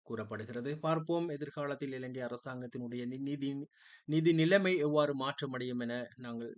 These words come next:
அ, ஆவலுடன் எதிர்பார்த்து கொண்டிருக்கின்றோம். கொரோனா போன்ற நிலைமைகள் தற்போது இந்தியா போன்ற நாடுகளில், அ, பெரும்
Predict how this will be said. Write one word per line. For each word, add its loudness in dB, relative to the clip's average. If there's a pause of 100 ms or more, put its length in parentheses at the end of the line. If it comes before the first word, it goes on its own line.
(120)
அ, -10
ஆவலுடன் -6
எதிர்பார்த்து -6
கொண்டிருக்கின்றோம். -2 (380)
கொரோனா 4
போன்ற 0
நிலைமைகள் -4
தற்போது -6
இந்தியா -2
போன்ற -4
நாடுகளில், -6 (420)
அ, -4
பெரும் -4